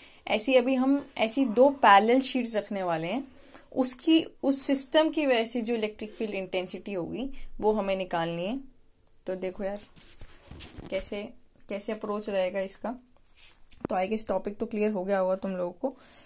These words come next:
कि हमें क्या निकालना है। इलेक्ट्रिक फील्ड इंटेंसिटी due to two thin plane parallel sheets of charge। मेरे पास ये ए है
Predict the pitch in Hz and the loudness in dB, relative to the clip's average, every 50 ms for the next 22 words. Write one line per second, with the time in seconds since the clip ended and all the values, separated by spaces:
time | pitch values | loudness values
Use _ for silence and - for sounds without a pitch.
0 | - - - 208 196 196 202 202 - 196 196 202 196 - 190 180 196 214 226 214 | -12 -6 -4 -2 -2 -2 -2 -2 -2 -2 -2 -2 -2 -2 -2 -2 0 0 0 0
1 | 208 208 - - 233 233 - - 220 202 190 196 185 190 180 180 - - - - | 0 -2 -2 -4 -6 -4 -2 -4 -4 -2 -4 -4 -4 -4 -4 -4 -4 -8 -6 -4
2 | 233 262 285 247 - 185 190 - 233 247 285 - - - - - - - - 269 | -2 -2 -2 -2 -4 -6 -6 -4 -4 -4 -4 -4 -8 -16 -20 -20 -6 -2 0 2
3 | 269 277 285 285 - - 247 226 233 233 233 - 202 196 202 240 349 - - - | 2 2 2 0 0 0 0 2 0 0 -2 -4 -4 -2 0 -2 -2 -4 -8 -20
4 | - _ _ _ - 190 180 170 170 185 220 262 - - - - 190 175 - - | -20 _ _ _ 2 2 4 4 4 2 0 0 -4 -8 -8 -8 -8 -6 -4 -4
5 | 220 220 - - - - - - - - - - - - - - _ - - 175 | -4 -4 -2 -2 -2 -2 -2 -4 -8 -14 -20 -20 -20 -20 -20 -16 _ -6 -6 -6
6 | 180 - - 180 185 185 - 202 190 185 - - - 185 185 220 247 254 254 269 | -4 0 0 0 0 0 -2 -4 -6 -6 -6 -6 -6 -4 -2 0 0 0 0 -2
7 | 269 302 | -4 -4